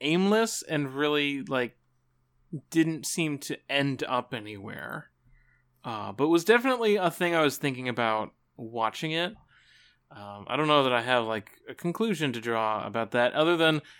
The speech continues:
most of the pieces of this movie feel kind of cobbled together,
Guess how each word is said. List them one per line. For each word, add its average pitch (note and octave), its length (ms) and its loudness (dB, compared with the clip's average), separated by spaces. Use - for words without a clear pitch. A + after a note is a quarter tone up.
most F3+ 380 6
of D#3+ 140 4
the D#3+ 80 0
pieces E3+ 440 -2
of A#2+ 200 0
this A#2+ 160 -6
movie A#2+ 340 -4
feel A#2+ 380 0
kind C3+ 260 4
of A#2 140 0
cobbled B2 400 -2
together, A#2+ 560 2